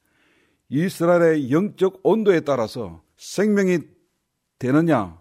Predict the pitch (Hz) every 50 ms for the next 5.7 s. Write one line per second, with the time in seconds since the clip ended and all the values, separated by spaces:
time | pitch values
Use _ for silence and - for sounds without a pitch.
0 | _ _ _ _ _ _ _ _ _ - - 170 185 202 190 175 170 156 151 151
1 | - 147 165 160 156 151 151 151 - 123 120 139 147 143 131 117 113 131 120 104
2 | 90 82 82 _ _ _ _ _ _ - 110 113 117 117 123 127 123 107 92 85
3 | - _ _ - 175 170 - - 202 190 180 170 185 175 151 165 156 151 139 120
4 | 104 95 - - _ _ _ _ _ _ _ - - 208 240 226 - - 180 180
5 | 175 165 190 180 165 - - - 151 147 151 135 107 85